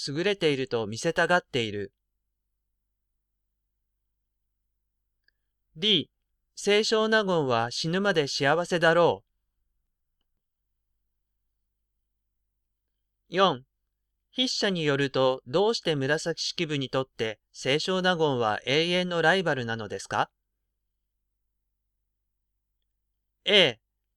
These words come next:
紫式部より清少納言の方が漢字をよく知っていたから。B。宮遣いの時間が清少納言の方が長かったから。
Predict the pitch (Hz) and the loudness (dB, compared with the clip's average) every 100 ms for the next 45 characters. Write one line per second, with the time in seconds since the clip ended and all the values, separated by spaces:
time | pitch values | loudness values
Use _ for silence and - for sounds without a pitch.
0 | _ _ _ - 165 208 247 - - - | _ _ _ -4 2 2 2 -4 -6 -6
1 | 196 165 143 117 - - 180 196 220 220 | -2 2 2 0 -8 -4 -2 0 0 0
2 | 220 202 175 143 143 143 123 107 113 131 | 0 0 -2 -4 -2 -2 0 -2 -2 -2
3 | 143 165 180 170 170 - 127 - - 165 | -2 -2 0 2 0 -4 -8 -8 -2 0
4 | 165 180 156 117 104 _ _ _ _ _ | 0 0 0 -2 -4 _ _ _ _ _
5 | _ _ _ _ _ _ _ _ _ _ | _ _ _ _ _ _ _ _ _ _
6 | _ _ _ _ _ _ _ _ _ _ | _ _ _ _ _ _ _ _ _ _
7 | _ _ _ _ _ _ _ _ _ _ | _ _ _ _ _ _ _ _ _ _
8 | _ _ _ _ _ 135 190 185 113 _ | _ _ _ _ _ -2 2 2 0 _
9 | _ _ _ _ 143 160 202 208 208 214 | _ _ _ _ -2 2 2 2 2 2
10 | 208 208 196 196 190 185 185 - 180 196 | 2 -2 -2 0 2 2 0 0 0 0
11 | 220 214 220 196 180 143 127 135 120 110 | 0 0 0 0 0 -2 -2 0 2 0
12 | 113 170 185 143 - 113 104 98 98 | 0 0 0 -2 -4 -8 -6 -6 -6